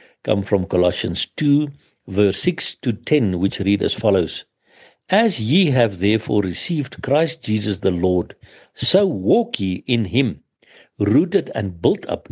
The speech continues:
in him, and established in the faith, as ye have been taught, abounding therein with thanksgiving. Beware lest any man spoil you through philosophy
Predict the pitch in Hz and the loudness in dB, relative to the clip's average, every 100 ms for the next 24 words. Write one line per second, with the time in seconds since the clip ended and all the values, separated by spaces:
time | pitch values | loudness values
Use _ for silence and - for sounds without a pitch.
0 | - 123 101 90 147 80 - _ _ _ | -4 -2 0 0 -2 -2 -10 _ _ _
1 | - 117 113 - 233 220 120 - - - | -4 -2 -2 -2 -2 2 0 0 -6 -2
2 | 117 98 - - 113 - - _ _ - | 0 0 0 0 0 -2 -14 _ _ -20
3 | _ _ 131 165 190 120 127 110 117 110 | _ _ 0 0 0 2 2 2 0 0
4 | 113 117 180 185 - - _ _ _ _ | 0 0 2 0 -2 -10 _ _ _ _
5 | _ 127 113 92 101 190 226 220 151 90 | _ -2 0 0 2 4 4 2 0 0
6 | 98 104 110 101 92 101 - - 120 117 | 2 2 2 0 0 -2 -4 -2 0 0
7 | - - 117 113 80 _ _ _ _ _ | -4 -2 0 0 -4 _ _ _ _ _
8 | _ _ 104 151 135 117 269 156 98 113 | _ _ 0 2 4 2 2 0 0 0
9 | - - 135 135 123 98 131 127 95 - | -2 -6 -4 -2 -2 -2 -2 -2 -4 -6
10 | - 226 208 113 101 - 120 107 123 104 | -2 0 2 2 2 0 -2 0 2 2
11 | 143 - 147 - 104 80 | 2 0 -2 0 -4 -4